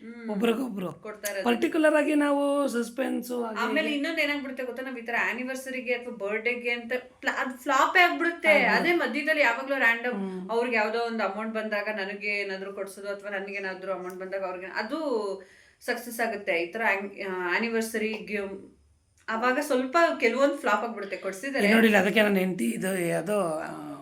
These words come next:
Speaker 2: ವ್ಯಾಲೆಂಟೈನ್ಸ್ ಡೇ
Speaker 1: ವ್ಯಾಲೆಂಟೈನ್ಸ್ ಡೇ ಮುಂಚೆನೆ.
Speaker 2: ಮುಂಚೆನೆ.
Speaker 1: ಗಿಫ್ಟ್ ತರಿಸ್ಬಿಟ್ಟು ಕೊಟ್ಬಿಟ್ಟಿರೋದು. ಕೊಡಿ.
Speaker 2: ಹ್ಮ್. ಸರಿ. ಆಮೇಲೆ ಇನ್ನೊಂದೇನಪ್ಪ ಅಂದ್ರೆ, ನನ್ನ ಹೆಂಡ್ತಿ ಇದನ್ನ ಕೇಳಿದ್ನಲ್ಲ,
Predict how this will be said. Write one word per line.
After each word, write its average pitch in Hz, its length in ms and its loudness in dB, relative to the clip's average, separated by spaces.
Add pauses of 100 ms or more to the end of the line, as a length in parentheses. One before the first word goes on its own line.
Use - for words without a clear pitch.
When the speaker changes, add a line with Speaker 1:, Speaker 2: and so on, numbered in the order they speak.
(320)
Speaker 2:
ವ್ಯಾಲೆಂಟೈನ್ಸ್ 240 480 8
ಡೇ - 40 6
Speaker 1:
ವ್ಯಾಲೆಂಟೈನ್ಸ್ 247 300 4
ಡೇ 285 80 2
ಮುಂಚೆನೆ. 233 580 -2
Speaker 2:
ಮುಂಚೆನೆ. 190 680 -4 (140)
Speaker 1:
ಗಿಫ್ಟ್ 208 260 -12
ತರಿಸ್ಬಿಟ್ಟು 254 800 0
ಕೊಟ್ಬಿಟ್ಟಿರೋದು. 220 600 -4 (460)
ಕೊಡಿ. 269 200 0
Speaker 2:
ಹ್ಮ್. 175 180 -6 (1160)
ಸರಿ. 196 240 -8 (200)
ಆಮೇಲೆ 262 200 8
ಇನ್ನೊಂದೇನಪ್ಪ 262 460 8
ಅಂದ್ರೆ, 226 540 0
ನನ್ನ 202 120 -4
ಹೆಂಡ್ತಿ 196 220 0
ಇದನ್ನ 185 240 -2
ಕೇಳಿದ್ನಲ್ಲ, 185 500 -2